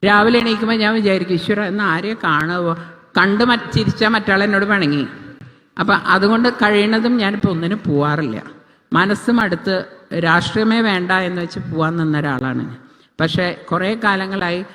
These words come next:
ഏ, സത്യം പറഞ്ഞാൽ മോദിജിയുടെ കാര്യങ്ങളും വികസന കാര്യങ്ങളും, അദ്ദേഹം അമ്പലം മാത്രമല്ല ഉണ്ടാക്കിയിട്ടുള്ളത്. നമ്മൾ പറയാൻ നിന്നാൽ ഒരു ദിവസം മുഴുവൻ ഉണ്ടാവും അദ്ദേഹത്തിൻ്റെ വികസന പ്രവർത്തനങ്ങൾ. ഈ വികസന പ്രവർത്തനം നടത്താൻ വേറെ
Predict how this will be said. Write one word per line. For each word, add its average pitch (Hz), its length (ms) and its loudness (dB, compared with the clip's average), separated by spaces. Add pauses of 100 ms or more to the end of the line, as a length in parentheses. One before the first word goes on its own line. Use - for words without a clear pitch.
(300)
ഏ, 170 80 -2 (480)
സത്യം 202 300 -2
പറഞ്ഞാൽ 196 340 0
മോദിജിയുടെ 175 560 0
കാര്യങ്ങളും 170 560 0
വികസന 170 480 0
കാര്യങ്ങളും, 160 400 0
അദ്ദേഹം 170 340 -2
അമ്പലം 185 300 0
മാത്രമല്ല 202 460 0
ഉണ്ടാക്കിയിട്ടുള്ളത്. 170 720 -4 (640)
നമ്മൾ 175 160 2
പറയാൻ 202 460 2
നിന്നാൽ 202 360 2
ഒരു 190 120 4
ദിവസം 196 400 2
മുഴുവൻ 180 260 0
ഉണ്ടാവും 143 340 -2
അദ്ദേഹത്തിൻ്റെ 156 440 0
വികസന 143 360 -2
പ്രവർത്തനങ്ങൾ. 127 640 -4 (640)
ഈ 175 40 6
വികസന 214 460 4
പ്രവർത്തനം 202 840 2
നടത്താൻ 160 540 0 (440)
വേറെ 190 260 2